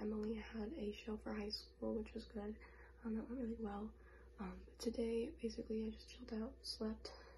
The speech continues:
um, ate some food, and we watched a few movies. I watched Thor Ragnarok tonight on Disney Plus, which is now on I-, in the imax version, which is insane. I'm basically freaking out the whole <laughs> time about how good the quality was and, like, just freaking out about all the details and stuff.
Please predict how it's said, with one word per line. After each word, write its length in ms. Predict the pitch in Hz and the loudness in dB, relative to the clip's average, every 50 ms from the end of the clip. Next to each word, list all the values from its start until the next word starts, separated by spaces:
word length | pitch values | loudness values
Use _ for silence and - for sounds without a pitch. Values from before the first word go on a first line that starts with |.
| - - - | -12 -4 0
um, 260 | 214 208 208 208 240 - | 2 2 4 2 0 -2
ate 120 | - - - | -4 -8 -4
some 160 | - - 220 | -2 0 0
food, 400 | 220 - - 208 202 202 208 202 - - - - - - - - - - - - - - | 2 6 8 10 10 10 8 6 2 -4 -14 -16 -16 -16 -16 -16 -16 -18 -16 -16 -6 -2
and 340 | - 208 208 196 185 185 185 190 - - - - - - - - - | 0 0 2 2 0 -2 -4 -6 -8 -10 -14 -16 -16 -16 -4 2 4
we 60 | 220 | 4
watched 240 | 208 202 - - - | 4 4 2 -2 2
a 20 | |
few 140 | - 226 214 | 4 6 8
movies. 240 | 208 202 214 214 220 214 | 8 8 6 4 4 4
I 40 | |
watched 240 | 208 208 214 - - | 4 2 2 2 0
Thor 80 | - 202 | 2 2
Ragnarok 500 | 220 233 247 247 - 254 240 233 233 - - | 4 2 2 4 4 4 4 4 2 -2 -2
tonight 240 | - 226 226 226 233 - - 214 | 0 2 2 2 2 0 0 0
on 160 | 196 202 196 202 | 2 2 2 2
Disney 240 | 214 202 - 202 196 - | 2 2 0 -2 0 2
Plus, 240 | - 208 202 - - | 2 2 2 2 0
which 120 | 233 220 | 0 0
is 100 | - - - | 0 -2 -2
now 240 | 214 202 202 196 202 | 0 2 2 2 2
on 60 | 220 - - 208 | 0 0 0 0
I-, 280 | 202 202 196 - - 190 190 - - - - | 0 0 0 0 -2 -4 -4 -4 -6 -4 0
in 80 | - 196 | 0 0
the 60 | 190 - 196 | 2 2 2
imax 480 | 190 190 190 196 196 202 202 - - - - | 2 2 2 2 2 0 -2 -4 -6 2 4
version, 280 | 214 208 - - 208 | 4 4 4 4 4
which 160 | 208 208 - | 4 4 2
is 80 | - - | 2 2
insane. 560 | 196 185 180 - - - 180 180 185 190 196 185 - - - - - - - - | 2 2 2 2 4 6 6 6 6 6 4 0 -2 -8 -12 -12 -12 -12 -8 -6
I'm 80 | 311 - - | -6 0 2
basically 340 | - 226 254 233 - - 294 - | 2 2 2 0 -2 -4 -2 -2
freaking 240 | - 196 202 208 196 | -2 0 2 2 2
out 80 | 202 - | 2 2
the 100 | - 220 | 4 4
whole 60 | 208 | 4
<laughs> 140 | 202 - 214 | 6 4 4
time 280 | 220 220 214 214 208 202 | 6 6 6 6 4 4
about 140 | 202 226 - - | 2 0 0 0
how 80 | - 214 | 0 2
good 180 | 214 208 196 - | 4 4 4 4
the 60 | 214 | 0
quality 420 | - - - 196 202 220 226 220 | -4 -4 -4 -4 -2 0 2 2
was 240 | 202 202 196 190 190 - | 4 4 4 2 2 2
and, 100 | 214 208 208 | 2 0 0
like, 180 | 208 202 - - - - - - - - - - - - - | 0 -2 -4 -8 -12 -12 -12 -12 -12 -12 -14 -14 -14 -6 -4
just 200 | 226 208 - - | -2 -2 -2 -4
freaking 240 | - - - 214 196 | -6 -6 -4 -4 -4
out 100 | 202 208 | -4 -4
about 140 | - - - - | -6 -6 -6 -6
all 100 | - - - | -6 -8 -6
the 80 | - | -6
details 280 | 240 220 - 240 233 240 - | -8 -6 -4 -4 -6 -6 -8
and 80 | - | -10
stuff. 260 | - - - 214 220 | -8 -4 -4 -4 -4